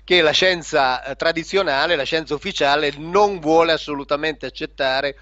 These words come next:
in modo a prioristico, e siccome non le saprebbero spiegare ovviamente non ne fanno in modo di non parlarne.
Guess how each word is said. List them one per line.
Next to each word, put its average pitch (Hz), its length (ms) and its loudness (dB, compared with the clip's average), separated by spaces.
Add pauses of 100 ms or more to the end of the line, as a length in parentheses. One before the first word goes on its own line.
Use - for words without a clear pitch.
(360)
in 147 140 -4
modo 156 260 4
a 143 60 2
prioristico, 139 720 -2
e 123 40 -4
siccome 175 420 0
non 185 240 0
le 160 80 -2
saprebbero 151 540 0
spiegare 143 600 0
ovviamente 143 640 -2
non 143 240 -2
ne 139 180 -2
fanno 156 240 -2
in 160 100 -2
modo 139 280 -2
di 135 140 -6
non 135 180 -2
parlarne. 104 720 -4